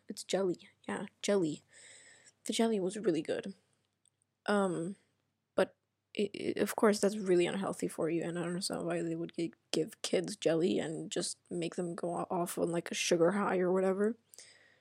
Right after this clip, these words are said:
Oh, oh my god, I have such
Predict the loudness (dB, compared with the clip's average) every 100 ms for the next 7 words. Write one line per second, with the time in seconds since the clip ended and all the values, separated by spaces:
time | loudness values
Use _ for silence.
0 | _ _ _ _ _ _ _ _ _ _
1 | _ -14 -8 2 6 10 10 10 8 6
2 | 6 2 4 4 4 4 4 4 4 4
3 | 2 4 2 2 -2 -4